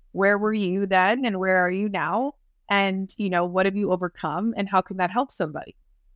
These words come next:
And so I think you documenting it in real time over those Facebook Lives and just starting to talk about it with that little bit in that book, and then just, like, slowly putting things out there showed you that, yes, this is something that is needed.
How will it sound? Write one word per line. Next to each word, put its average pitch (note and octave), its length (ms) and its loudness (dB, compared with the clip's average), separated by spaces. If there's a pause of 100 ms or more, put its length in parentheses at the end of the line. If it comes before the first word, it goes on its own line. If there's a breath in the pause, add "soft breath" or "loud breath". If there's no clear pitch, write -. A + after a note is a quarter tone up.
(200)
And G3+ 160 0
so G3+ 240 2
I F#3 80 2
think G3+ 280 -2
you G3+ 140 -2
documenting F3+ 640 0
it E3+ 100 -8
in F3+ 120 -6
real E3+ 200 -2
time F#3+ 320 0
over E3 160 -4
those E3+ 240 -6
Facebook A3+ 420 -4
Lives G3+ 480 2
and F3+ 140 -4
just F3+ 160 -8
starting F3+ 300 0
to G3 60 -14
talk F#3+ 280 -2
about E3 240 0
it E3+ 120 -4
with E3 280 -6
that E3+ 160 -2
little E3+ 180 0
bit E3+ 240 -4
in F3 100 -10
that D#3 200 -6
book, B3 260 0
and G3 120 -2
then F#3 120 0
just, F3+ 240 -4
like, F3 200 0 (360)
slowly C4 440 0
putting A#3+ 300 0
things F#3+ 220 -4
out A#3+ 280 0
there F3 340 0 (500)
showed A#3+ 340 0
you A3 180 0
that, F3+ 340 2 (200)
yes, A3 260 0
this - 180 -10
is A#3+ 140 -6
something A3+ 340 0
that F#3+ 280 4 (360)
is F#3 200 -6
needed. G#3 540 -2